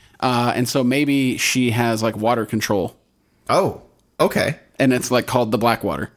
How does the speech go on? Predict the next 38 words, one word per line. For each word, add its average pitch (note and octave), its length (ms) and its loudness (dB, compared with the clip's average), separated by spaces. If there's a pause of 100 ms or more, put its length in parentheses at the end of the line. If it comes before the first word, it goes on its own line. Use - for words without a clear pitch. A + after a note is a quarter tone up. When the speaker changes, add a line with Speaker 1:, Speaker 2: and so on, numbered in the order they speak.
(100)
Speaker 2:
Oh. F#3+ 420 0
Speaker 1:
So F3+ 140 2
she's, B2+ 160 2
like, C#3+ 100 4
a - 40 4
water B2+ 300 2
witch, G2+ 440 -2
specifically. A#3+ 420 0
Speaker 2:
Yeah, F#3 520 2
fuck - 360 -2
yeah. G#2 420 0
I - 60 2
like F3 240 0
that. D#3+ 480 0
Speaker 1:
So D3 120 0
that D3 180 0
way C3+ 240 2
we C3 140 2
have, C3+ 240 0
like, B2+ 120 0
a B2+ 40 0
very B2 340 2
divergent A#2 600 -2
character A#2+ 440 0
from, A#2 440 2
like, A2 200 -2
Voodoo B2 300 0
Girl. G#2+ 240 0
Speaker 2:
Right. G#2+ 260 0 (360)
Speaker 1:
Uh, A2+ 220 2
while C3 160 2
Speaker 2:
Right. G#2+ 100 -2
Speaker 1:
still F3 160 2
being D#3+ 200 2
in C#3 80 2
the B2+ 60 0
same C3 260 2
vein. A2+ 500 0